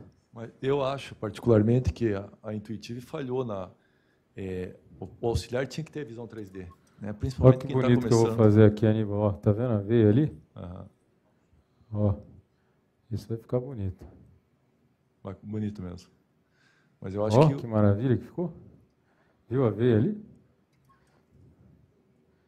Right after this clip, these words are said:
Speaker 2: Ó, conectei os dois planos. Isso aqui ficou bonito, hein? Né, ó?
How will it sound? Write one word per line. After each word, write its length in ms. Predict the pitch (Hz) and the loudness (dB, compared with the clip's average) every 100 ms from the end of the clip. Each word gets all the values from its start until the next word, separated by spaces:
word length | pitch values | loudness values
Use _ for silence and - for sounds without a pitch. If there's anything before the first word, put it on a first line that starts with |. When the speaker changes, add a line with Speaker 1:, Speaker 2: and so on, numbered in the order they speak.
| _ _ _ _ _ _ _ 110 | _ _ _ _ _ _ _ -2
Speaker 2:
Ó, 140 | 113 | -2
conectei 540 | 113 107 110 107 120 117 | -2 -4 -6 -4 -2 -2
os 100 | 107 | -2
dois 240 | 104 92 | -6 -6
planos. 320 | - 117 117 | -8 -8 -6
Isso 80 | 98 | -6
aqui 120 | 107 | -8
ficou 180 | 123 147 | -10 -14
bonito, 480 | 160 220 123 107 120 | -12 -6 -4 -4 -8
hein? 80 | 107 - _ _ _ _ _ _ _ _ _ _ _ _ _ 1077 1077 _ _ _ _ 1077 1077 1077 _ - - - - _ _ _ | -14 -18 _ _ _ _ _ _ _ _ _ _ _ _ _ _ _ _ _ _ _ _ _ _ _ -20 -20 -20 -20 _ _ _
Né, 160 | 107 143 | 4 8
ó? 260 | 120 90 | 8 4